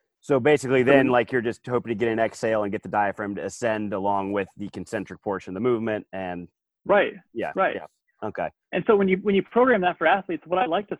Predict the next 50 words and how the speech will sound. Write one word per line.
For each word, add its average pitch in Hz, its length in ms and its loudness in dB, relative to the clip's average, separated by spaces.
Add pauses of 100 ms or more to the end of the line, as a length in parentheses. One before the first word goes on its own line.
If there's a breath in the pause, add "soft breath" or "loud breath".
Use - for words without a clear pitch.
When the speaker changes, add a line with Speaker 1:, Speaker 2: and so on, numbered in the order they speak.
Speaker 2:
start 180 280 -4
with 160 220 -6
is, 147 140 -6
like, 147 180 -6 (240)
giving 208 380 0
them 180 340 -2 (160)
a 170 60 0
little 175 280 2
bit 175 160 0
of 160 140 -2
what 160 160 -4
they're 156 160 -4
already 151 420 0
good 156 160 0
at, 208 280 0 (160)
and 156 180 -4
then 160 80 -2 (140)
a 165 40 -2
little 185 300 2
bit 170 160 2
of 151 140 0
what 160 180 2
I 156 140 2
know 156 180 0
that 147 160 0
they 147 140 0
can 143 200 -8
manage. 135 460 -10 (880)
Um, 160 420 4
and 160 280 -4
so 170 340 2 (100)
if 185 140 -4
I 202 160 6
have 185 420 2
somebody 214 460 -6
who 196 160 -4
is, 165 120 -4 (140)
who 180 240 -6
really 175 380 2
succumbs 170 380 -4
to 156 100 -4
gravity 156 480 2
really 165 260 -2
well 165 360 4
and, 151 100 -6
like, 147 140 -10
they're 151 80 -8
not 151 180 0
a 147 40 -6
good 151 120 -12